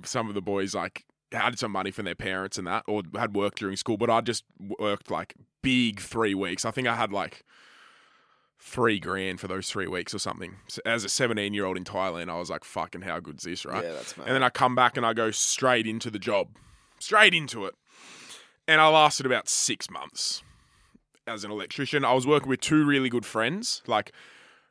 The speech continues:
Speaker 1: one I met at the job, and he was a legend. We got along really well, and he was kinda like my boss in a way. Like, he was the one teaching me 'cause he was fully qualified.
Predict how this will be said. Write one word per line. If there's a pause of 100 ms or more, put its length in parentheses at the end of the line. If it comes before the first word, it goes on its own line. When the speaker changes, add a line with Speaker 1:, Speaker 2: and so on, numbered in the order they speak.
Speaker 1:
one
I
met (540)
at
the
job,
and
he
was
a
legend.
We
got
along
really
well,
and
he
was
kinda
like
my
boss
in
a
way.
Like,
he
was
the
one
teaching
me
'cause
he
was
fully
qualified.